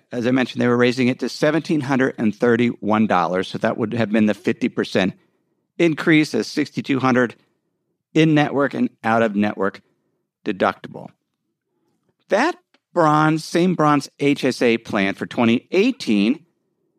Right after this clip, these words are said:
the price is about the same, seventeen hundred and twelve dollars. Except there's a difference. The in-network deductible is still six thousand.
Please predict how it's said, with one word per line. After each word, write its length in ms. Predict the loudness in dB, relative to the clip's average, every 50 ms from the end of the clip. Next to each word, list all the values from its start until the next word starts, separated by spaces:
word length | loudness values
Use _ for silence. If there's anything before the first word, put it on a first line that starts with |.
| _ _ -6
the 80 | -6 -6
price 540 | -2 0 2 2 4 2 0 -2 -6 -14
is 120 | -8 -4 -2
about 240 | 0 0 0 0 0
the 80 | -4
same, 340 | -2 0 0 2 2 2 0
seventeen 600 | -2 -2 -2 0 0 0 0 -2 0 2 2 2
hundred 380 | 4 2 2 2 0 0 -4 _ _ _ _ _ _ _ _ _ _ _ _ _ _ -2
and 200 | 0 0 0 -2
twelve 500 | -2 0 2 4 4 4 2 0 -2 -2
dollars. 600 | 0 0 0 -2 -6 -8 -10 -12 -16 -18 -18 _ _ _ _ _ _ _ _ _ _ _ _ _ _ _ _ _ _ _ _ _ _ -6
Except 480 | -6 -6 -4 0 0 0 0 0 _ _ _ _ _
there's 280 | -4 -2 -2 0 0
a 80 | -2 -2
difference. 640 | 0 0 -2 -2 0 -2 -4 -4 -4 -10 -18 -20 _ _ _ _ _ _ _ _ _ _ -2 -2
The 220 | -2 0 2 2
in-network 440 | 4 4 4 2 2 0 -2 -2 -2
deductible 800 | -4 -8 -4 -2 -2 2 2 2 2 0 -4 -4 -2 -2 -2 -2
is 120 | -4 -6
still 220 | -4 -2 -2 -2 -2
six 300 | -2 -4 -6 -6 -6 -6
thousand. 520 | -6 -4 -4 -2 -4 -6 -6 -8 -10 -12